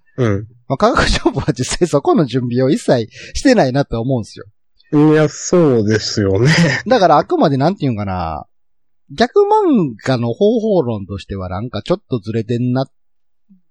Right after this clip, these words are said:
Speaker 2: どっちかったらあの、日常系漫画に近いと思うんですよね。
Speaker 1: うん。
Speaker 2: 逆、逆漫画というよりかは。
Speaker 1: うん。
Speaker 2: オチも何もないけど、なんか出てくる登場人物がワイワイキャッキャってしてるだけでなんか楽しいっていうような、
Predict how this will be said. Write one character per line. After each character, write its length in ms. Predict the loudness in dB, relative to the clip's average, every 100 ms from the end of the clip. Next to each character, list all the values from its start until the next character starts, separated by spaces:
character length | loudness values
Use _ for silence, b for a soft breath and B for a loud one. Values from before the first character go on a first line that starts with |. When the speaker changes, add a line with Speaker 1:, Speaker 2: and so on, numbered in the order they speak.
| _ -8
Speaker 2:
ど 60 |
っ 60 | -6
ち 140 | -6
か 80 | -4
っ 100 | -4
た 120 | -6 -8
ら 100 | -6
あ 60 |
の、 300 | -8 -10 -14 _ _ _ _ _ _ _ _ _ _ -6
日 260 | -6 -6
常 240 | 0 2 2
系 220 | 0 0
漫 240 | 2 0 -2
画 80 |
に 80 | -6
近 280 | -8 -8 -8
い 40 |
と 100 | -10
思 120 | -14 -14
う 20 |
ん 20 |
で 60 | -14
す 60 |
よ 80 | -12
ね。 100 | -12 _ _ _ _ -2
Speaker 1:
う 120 | 2
ん。 20 |
Speaker 2:
逆、 240 | 4 4 2
逆 240 | 2 0
漫 300 | -2 -2 -6
画 100 | -8
と 140 | -12 -12
い 80 |
う 20 | -12
よ 140 | -12
り 80 | -12
か 160 | -10
は。 280 | -6 -6 -8 -16 _ _ _ _
Speaker 1:
う 60 | 0
ん。 460 | 0 0 -2 -6 -12 _ _ _ _ _ _ _
Speaker 2:
オ 100 | -2
チ 220 | 0 2 4
も 200 | 4 4
何 260 | 2 4
も 180 | 4 2
な 140 | 2
い 120 | 0 0
け 180 | -2
ど、 360 | -2 -2 -4 -8 _ _
な 100 | -2
ん 40 |
か 60 | 2
出 100 | 2
て 120 | 2
く 120 | 0 -2
る 60 |
登 320 | 0 2 2
場 360 | 4 4 4 0
人 240 | 0 0
物 240 | 0 -4 -4
が 120 | 0
ワ 160 | 2 2
イ 60 |
ワ 140 | 2 0
イ 80 |
キ 100 | -2
ャ 60 | -6
ッ 40 | -2
キ 100 | -2
ャ 60 |
っ 80 | -2
て 120 | -4
し 80 | -2
て 120 | 0
る 100 | 0
だ 140 | 0 0
け 120 | 0
で 120 | 0
な 100 | 0
ん 60 | -2
か 160 | -4 -2
楽 220 | -2 -2
し 280 | -4 -12 -16
い 20 |
っ 180 | _ -10
て 80 |
い 100 | -6
う 80 | -4
よ 200 | -4 -4
う 40 | -4
な、 240 | -6